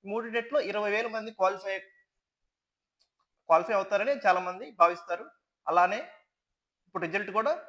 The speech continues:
వచ్చింది. ఇప్పుడు వచ్చిన రిజల్ట్‌లో ఇన్సర్వీస్ టీచర్లే ఎక్కువ క్వాలిఫై అయ్యారు. అంటే నిరుద్యోగులతో పోలిస్తే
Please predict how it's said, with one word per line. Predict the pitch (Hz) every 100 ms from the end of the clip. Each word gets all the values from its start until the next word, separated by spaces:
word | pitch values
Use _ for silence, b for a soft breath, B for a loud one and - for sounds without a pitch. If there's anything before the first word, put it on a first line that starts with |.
| -
వచ్చింది. | 160 - 262 - _ _ _ _ _ _ _ _ _ _ _
ఇప్పుడు | - 226
వచ్చిన | 208 254 247
రిజల్ట్‌లో | 208 214 185 202 269 349 _ _ _ _ _ _ _ _ _ 190
ఇన్సర్వీస్ | 233 277 269 233 -
టీచర్లే | 220 - 208 240 - _ _ _
ఎక్కువ | 214 247 277
క్వాలిఫై | 208 196 175
అయ్యారు. | 143 135 _ _ _ _ _ _ 175
అంటే | 269
నిరుద్యోగులతో | 240 196 254 269 254 262 226
పోలిస్తే | 233 214 208 - 277 381